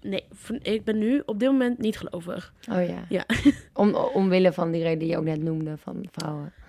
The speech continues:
Speaker 1: Ja, omdat ik de, het hele Bijbelverhaal, eh, kwijt ben geraakt onderweg naar, in mijn onderzoek naar de Bijbel. Zeg maar,
Speaker 2: Oh ja.
Speaker 1: alles wat erin staat, dacht ik, het slaat helemaal nergens over op.
Speaker 2: Nee.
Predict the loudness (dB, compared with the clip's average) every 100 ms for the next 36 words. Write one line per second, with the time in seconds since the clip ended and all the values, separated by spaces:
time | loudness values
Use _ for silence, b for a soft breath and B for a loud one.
0 | -8 2 2 2 0 0 0 -2 -2 0
1 | 0 0 2 6 6 6 4 4 2 0
2 | -2 -2 0 0 -2 -2 -2 -2 -4 -6
3 | -12 -20 -20 -6 -2 -2 -2 -4 -4 -6
4 | -4 -4 -4 -4 -4 -4 -4 -8 -4 -2
5 | -2 -2 -4 -4 -6 -6 -8 -8 -10 -8
6 | -8 -4 2 4 4 2 -2 0 -2 0
7 | 2 4 2 -4 -20 _ _ -6 -6 -4
8 | -4 -4 -6 -16 -10 -8 -4 -2 -2 -4
9 | -10 -10 -14 -14 -6 -2 -2